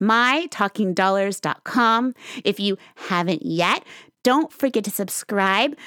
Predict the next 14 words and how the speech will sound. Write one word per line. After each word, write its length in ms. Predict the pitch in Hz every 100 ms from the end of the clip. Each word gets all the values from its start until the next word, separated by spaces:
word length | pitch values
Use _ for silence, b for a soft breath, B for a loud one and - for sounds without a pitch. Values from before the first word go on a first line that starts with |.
| B
Please 560 | - 277 285 320 370 349
leave 280 | 233 254 -
a 140 | 220
review 440 | 214 185 196 220 302
and 180 | 240
let 120 | 220 220
me 120 | 214
know 300 | 202 208 208 B
what 140 | - 202
you 100 | 196
think 500 | - 277 466 - - -
about 220 | 226 226
the 40 | 226
show. 460 | - 202 233 370